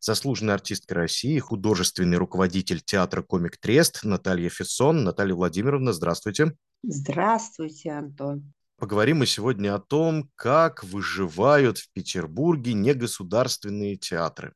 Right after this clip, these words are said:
Speaker 1: Ну вот совсем недавно было объявлено, что двадцать восемь негосударственных театров Петербурга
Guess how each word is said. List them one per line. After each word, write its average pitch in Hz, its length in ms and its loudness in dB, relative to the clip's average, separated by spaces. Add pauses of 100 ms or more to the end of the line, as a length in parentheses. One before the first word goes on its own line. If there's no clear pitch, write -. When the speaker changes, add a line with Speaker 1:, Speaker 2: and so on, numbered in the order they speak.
(460)
Speaker 1:
Ну 170 80 0
вот 175 100 0
совсем 120 400 2
недавно 131 500 2
было 101 360 2
объявлено, 104 540 0
что 90 500 -2
двадцать 98 380 -2
восемь 98 320 -2
негосударственных 98 880 -4
театров 92 400 -4
Петербурга 131 840 0